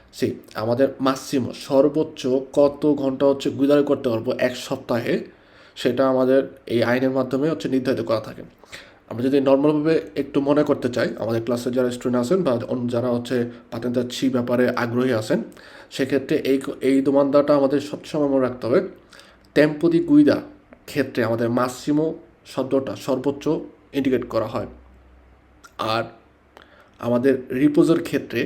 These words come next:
মিনিমো, সর্বনিম্ন কথাটা হচ্ছে ইন্ডিকেট করা হয়। তো আমাদের যে পাঁচশো একষট্টি নম্বর যে আইনটা আছে, এই আইনের ক্ষেত্রে বলা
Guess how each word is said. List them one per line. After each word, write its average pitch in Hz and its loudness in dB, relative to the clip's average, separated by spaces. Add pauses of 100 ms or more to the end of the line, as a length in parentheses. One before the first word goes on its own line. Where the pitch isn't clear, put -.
(340)
মিনিমো, 151 4 (500)
সর্বনিম্ন 147 4 (240)
কথাটা 131 -4
হচ্ছে 123 -6
ইন্ডিকেট 117 -2
করা - -8
হয়। 120 -10 (760)
তো 143 6 (1200)
আমাদের 143 4
যে 156 8 (140)
পাঁচশো - -4
একষট্টি 139 -4
নম্বর 131 2
যে 139 2
আইনটা 127 2
আছে, 160 -2 (360)
এই 120 0 (100)
আইনের 127 2
ক্ষেত্রে 131 -2 (120)
বলা 127 2